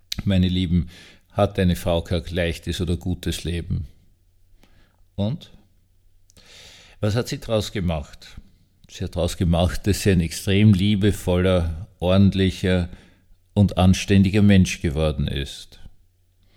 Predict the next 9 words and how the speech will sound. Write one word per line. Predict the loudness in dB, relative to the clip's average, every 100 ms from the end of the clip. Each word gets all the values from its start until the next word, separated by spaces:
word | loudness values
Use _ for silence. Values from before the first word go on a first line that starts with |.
| _ _ -20 -20 _ _ _
Es | -16 -4
soll | 0 4
mir | 6 6
also | 4 -2 -2
bitte | -2 -2 -6
keiner | -6 0 4 4 4 0 -4 2
einreden, | 4 4 2 -2 -4 -4 -4 -4 -8 -18 _ _ _ _ _ _ -8
dass | -8 -6
das | -8 -8 -12